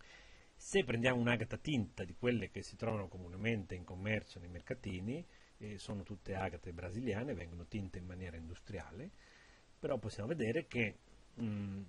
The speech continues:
la porzione orizzontale non prende la tinta, perché queste hanno un'alta concentrazione di calcedonio fibroso e di quarzo, eh, secondario ricristallizzato, che essendo entrambe cristalline non assorbono il calore come abbiamo,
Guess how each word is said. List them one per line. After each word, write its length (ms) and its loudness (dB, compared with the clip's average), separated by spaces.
la 240 4
porzione 440 0
orizzontale 540 2
non 220 2
prende 260 -8
la 100 -10
tinta, 400 -14
perché 480 0
queste 400 4
hanno 340 -2
un'alta 440 2
concentrazione 760 0
di 160 -4
calcedonio 420 -4
fibroso 460 0
e 80 0
di 80 -4
quarzo, 580 -6
eh, 100 -6
secondario 580 -4
ricristallizzato, 840 -6
che 320 -4
essendo 480 -8
entrambe 440 -2
cristalline 600 0
non 260 4
assorbono 460 0
il 60 -2
calore 320 -4
come 140 -6
abbiamo, 260 -2